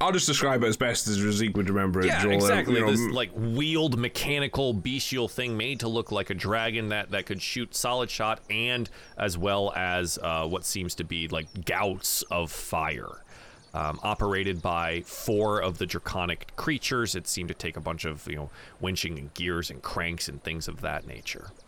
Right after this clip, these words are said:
Speaker 2: And he listens intently this entire time, you know, his wrenches and things just kinda laying at the side as he thinks about it. He goes, "I, um, well, I can tell you something. Uh, it does sound gnomish, mate." Um,
Speaker 1: It sounds gnomish.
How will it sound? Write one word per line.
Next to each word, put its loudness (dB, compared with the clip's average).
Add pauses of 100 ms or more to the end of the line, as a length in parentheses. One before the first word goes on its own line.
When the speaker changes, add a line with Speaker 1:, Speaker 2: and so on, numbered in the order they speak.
(380)
Speaker 2:
And -6
he -2
listens -2
intently -4
this -6
entire -2
time, 0
you -6
know, -4
his -4
wrenches -2
and -8 (100)
things -6
just -6
kinda -4
laying 0
at -4
the -4
side 0
as -6
he -6
thinks -6
about -6
it. -12
He -18
goes, -12 (640)
"I, -2
um, 0 (2000)
well, 2
I 0
can -2
tell 2
you 2
something. 2
Uh, 2 (280)
it -2
does 2
sound 2
gnomish, 2
mate." 0 (1200)
Um, 2
Speaker 1:
It 4
sounds 6
gnomish. 4